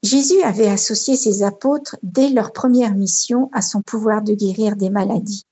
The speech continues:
Matthieu, chapitre dix, verset un, ayant appelé à lui ses douze disciples, Jésus leur donna pouvoir sur les esprits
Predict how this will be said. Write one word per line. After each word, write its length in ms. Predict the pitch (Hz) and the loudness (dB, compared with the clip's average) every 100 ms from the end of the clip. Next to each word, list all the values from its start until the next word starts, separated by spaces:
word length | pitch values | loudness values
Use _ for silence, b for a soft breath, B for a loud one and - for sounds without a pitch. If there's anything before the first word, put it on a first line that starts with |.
| _ _ _ _ _ | _ _ _ _ _
Matthieu, 560 | 214 202 - - 226 262 | -2 0 -2 0 2 2
chapitre 540 | - 208 214 202 - | 0 -4 -4 -8 -6
dix, 380 | 175 202 - - | -6 -4 -6 -8
verset 420 | 202 160 - 214 190 | -8 -8 -6 -4 -2
un, 240 | 214 285 - _ _ _ _ - | -2 -6 -10 _ _ _ _ -2
ayant 320 | 240 240 247 | 0 2 2
appelé 580 | 247 240 - 254 233 233 220 | 2 -2 -2 2 2 2 -2
à 100 | 214 | 0
lui 360 | 202 208 208 _ - | 0 0 -4 _ -14
ses 240 | - 208 | -12 -12
douze 340 | 196 247 269 | -6 -4 -4
disciples, 560 | 269 185 - 196 - _ _ _ _ _ - | -6 -8 -10 -12 -16 _ _ _ _ _ -6
Jésus 440 | - 254 320 302 | 0 2 4 2
leur 160 | 233 226 | 2 2
donna 320 | 240 226 220 | 4 4 0
pouvoir 680 | - 262 214 214 208 226 | -4 -4 -2 0 0 -2
sur 220 | - - 220 | -4 -4 -2
les 260 | 202 185 | -2 -2
esprits 480 | 233 - - 220 | -2 -4 -6 -8